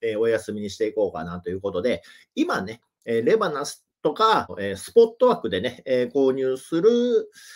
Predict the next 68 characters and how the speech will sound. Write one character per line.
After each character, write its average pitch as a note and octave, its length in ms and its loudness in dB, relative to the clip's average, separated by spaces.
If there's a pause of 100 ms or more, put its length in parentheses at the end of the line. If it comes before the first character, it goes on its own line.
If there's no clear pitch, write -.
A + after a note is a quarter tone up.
(240)
イ C#3+ 80 2
ー C#3+ 80 -6
テ C#3 80 2
ィ - 20 8
ー - 40 6
エ - 20 0
フ B2 100 -2
商 A#2+ 220 0
品。 F#2+ 400 -6
ま F#3+ 140 -2
あ C#3+ 40 2
私 C3 380 2
は C#3 140 2
ね、 E3+ 260 -4
え B2 60 0
ー、 A2 40 0
そ D#3+ 160 0
れ D#3 160 2
以 A3 100 -8
外 E3+ 220 2
の G2 100 -8
も F#2 140 -10
の E2+ 140 -12
を E2+ 80 -12
ね、 F#2 280 -14
今 G2+ 260 -12
安 F2+ 300 -14
く - 120 -8
な F2 120 -6
っ E2+ 80 -14
て G2 100 -10
る G2 60 -6
や F#2+ 60 -8
つ F2+ 140 -18
が F2 100 -8
あ F#2+ 60 -6
る G2 100 -6
ん F#2+ 40 -6
で F2 100 -10
仕 - 140 -8
込 G2+ 180 -8
ん F#2 40 -6
で G2 100 -2
る G2+ 200 -6
と A#2+ 100 2
い B2 40 4
う A#2+ 80 2
こ C3 100 2
と A#2 100 0
が G2+ 80 -2
あ G2+ 60 -4
り G2+ 120 -4
ま G2+ 140 -2
す - 120 -12
の A2 80 2
で A2+ 80 2
ね、 C3 100 -2 (220)
ま F3 80 2
あ - 20 2
そ F#3+ 140 0
の G3 80 -2
あ F#3 80 -4
た E3 100 -2
り A2+ 120 -2
の G#2+ 120 -8
こ A2+ 160 -4
と G#2+ 200 -6
を E3+ 300 -2